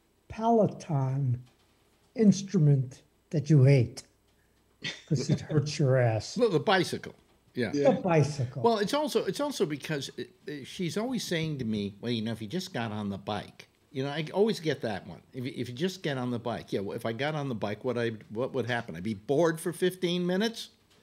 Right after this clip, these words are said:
Speaker 2: You know?
Speaker 1: Well, I did a little research,
Speaker 2: Mm-hmm.
Speaker 1: and I found out there's a sickle made company, sickle mate,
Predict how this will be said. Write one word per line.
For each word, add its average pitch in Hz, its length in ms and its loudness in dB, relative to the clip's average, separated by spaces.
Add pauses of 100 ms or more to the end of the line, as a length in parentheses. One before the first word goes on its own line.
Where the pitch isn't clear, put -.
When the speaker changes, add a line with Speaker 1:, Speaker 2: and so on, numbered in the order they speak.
(880)
Speaker 2:
You 113 140 -4
know? 120 180 -4 (240)
Speaker 1:
Well, 190 540 4 (880)
I 165 120 4
did 240 180 6
a 262 60 8
little 240 240 8
research, 170 680 6 (100)
Speaker 2:
Mm-hmm. 101 280 -4 (220)
Speaker 1:
and 135 100 4
I 151 100 6
found 233 480 6
out 151 380 0
there's 143 200 0
a 165 100 2
sickle 285 920 0 (520)
made 135 1000 4 (2000)
company, 120 720 0 (800)
sickle 190 380 0
mate, 147 680 4